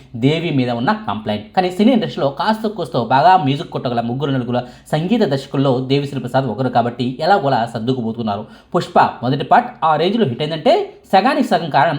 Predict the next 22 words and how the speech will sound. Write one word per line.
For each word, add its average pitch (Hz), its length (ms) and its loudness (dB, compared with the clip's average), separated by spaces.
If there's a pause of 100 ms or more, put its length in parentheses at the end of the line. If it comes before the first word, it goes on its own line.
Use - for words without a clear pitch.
(120)
దేవిశ్రీ 135 340 -2
ప్రసాద్ 131 260 0
ఇచ్చిన 120 320 -4 (140)
పాటలే 127 380 2
కారణం. 107 380 -4 (220)
కానీ 185 240 2
ఆ 151 100 2
విషయంలో 185 440 0
దేవిశ్రీకి 131 440 -4
పెద్దగా 127 260 -4
క్రెడిట్ 139 380 -2
దక్కలేదు. 110 420 -4 (260)
ఈ 190 100 2
సినిమా 139 260 0
హిట్ 135 260 -4
క్రెడిట్ను 143 380 0
సుకుమార్, 139 540 -2
బన్నీ 127 380 0 (100)
తన్నేసుకుపోయారు. 110 640 -2 (280)
బహుశా 202 360 4
ఈ 160 60 -6
విషయంలో 175 440 -2